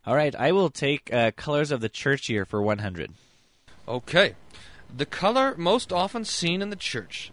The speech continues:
Speaker 2: This is said to represent growth in the Lord's word.
Speaker 1: What is the color green?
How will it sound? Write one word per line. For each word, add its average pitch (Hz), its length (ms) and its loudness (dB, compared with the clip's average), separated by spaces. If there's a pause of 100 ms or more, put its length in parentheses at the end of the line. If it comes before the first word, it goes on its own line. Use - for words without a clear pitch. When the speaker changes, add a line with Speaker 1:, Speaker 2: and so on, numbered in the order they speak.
(120)
Speaker 2:
This 175 320 -4
is 226 80 -4
said 165 380 0
to 143 100 -4
represent 131 720 0
growth 156 580 0
in 151 200 -6
the 135 100 -2
Lord's 135 320 -2
word. 113 360 -4 (380)
Speaker 1:
What 143 240 2
is 160 360 2
the 123 220 -6
color 139 600 0 (160)
green? 104 480 -4